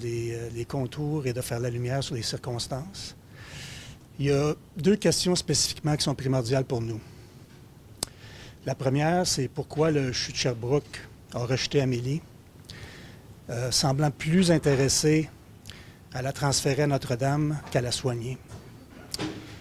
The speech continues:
La deuxième question, c'est pourquoi les familles sont essentiellement rejetées par le système, euh, gardées à l'écart, laissées à elles-mêmes. Vous savez, Amélie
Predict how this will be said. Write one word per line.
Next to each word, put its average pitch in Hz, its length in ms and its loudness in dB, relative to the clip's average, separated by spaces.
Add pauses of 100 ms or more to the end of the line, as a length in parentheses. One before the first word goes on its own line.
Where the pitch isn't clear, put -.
(120)
La 143 80 -2
deuxième 151 280 6
question, 165 500 4
c'est 143 500 2 (800)
pourquoi 175 240 4
les 165 100 8
familles 160 680 6 (280)
sont - 280 -2
essentiellement 139 580 4
rejetées 131 360 2
par 127 120 0
le 123 100 -2
système, 127 540 0 (800)
euh, 117 400 -8 (1300)
gardées 127 240 2
à 143 60 6
l'écart, 156 580 4 (300)
laissées 131 340 2
à 135 120 4
elles-mêmes. 131 520 -4 (1400)
Vous 131 100 -2
savez, 170 520 6
Amélie 160 600 4